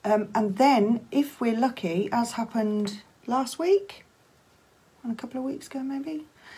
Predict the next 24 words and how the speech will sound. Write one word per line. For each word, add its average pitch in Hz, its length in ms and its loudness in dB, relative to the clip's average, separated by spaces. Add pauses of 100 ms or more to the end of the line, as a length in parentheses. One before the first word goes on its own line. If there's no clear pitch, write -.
(260)
um, 220 480 8 (200)
in 233 260 8
that 208 260 8
while 247 300 8
we're 262 160 2
doing 247 200 2
the 226 60 2
reading, 226 600 0 (480)
um, 185 320 2 (280)
some 269 300 2 (100)
lovely 240 320 2
person 226 380 0
in 196 120 6
the 196 60 4
spirit 185 680 -2
jumps 269 360 2
in 269 300 4 (320)
to 262 240 2
communicate 285 680 -2
at 285 200 -2
the 269 60 -6
same 311 360 2
time. 233 500 -2 (600)
Um, 226 400 2